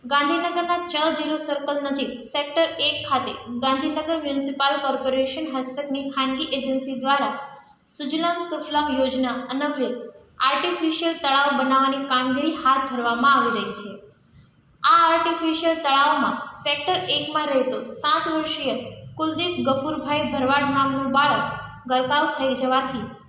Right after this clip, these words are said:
તેનું કરુણ મોત થયું છે. આ અંગે બાળકના કાકા વિષ્ણુભાઈ ભરવાડે જણાવ્યું હતું કે, મારા મોટા ભાઈનું અગાઉ અવસાન થયું છે. મારા ભાભી તેમજ બે બાળક સેક્ટર એક ખાતે એક બંગલામાં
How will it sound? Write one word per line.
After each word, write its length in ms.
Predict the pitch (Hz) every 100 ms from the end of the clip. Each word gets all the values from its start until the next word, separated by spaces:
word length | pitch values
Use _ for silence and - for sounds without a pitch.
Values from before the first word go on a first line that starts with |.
| - 294
તેનું 240 | 302 339
કરુણ 420 | 294 277 302 294
મોત 280 | 240 247 240
થયું 240 | 220 214
છે. 280 | 214 202 196 - - _ _ _ _ _ _ - - - - -
આ 180 | 302 339
અંગે 200 | 359 269 185 - - 240
બાળકના 520 | 254 277 330 349 359
કાકા 280 | 311 294 302
વિષ્ણુભાઈ 560 | 269 262 285 285 294 294
ભરવાડે 460 | 269 254 269 294
જણાવ્યું 540 | 285 262 262 294 311 262
હતું 340 | 233 208 - - - - -
કે, 80 | 311
મારા 300 | 294 285 330
મોટા 300 | 320 294 311
ભાઈનું 360 | 294 294 311 330
અગાઉ 340 | 262 262 285
અવસાન 500 | - 254 247 269 277
થયું 280 | 262 220 202
છે. 200 | 214 196 1077 1077 - - - -
મારા 220 | 247 311
ભાભી 360 | 320 311 285 339
તેમજ 360 | 311 320 330 240
બે 240 | 277 262
બાળક 340 | 277 285 - - - - - _ _ _ _ _ _ _ _ -
સેક્ટર 400 | 294 294 - 359
એક 420 | - 285 285 -
ખાતે 240 | 269 277 - - - - - 285
એક 260 | 320 269
બંગલામાં 640 | 285 294 311 277 - -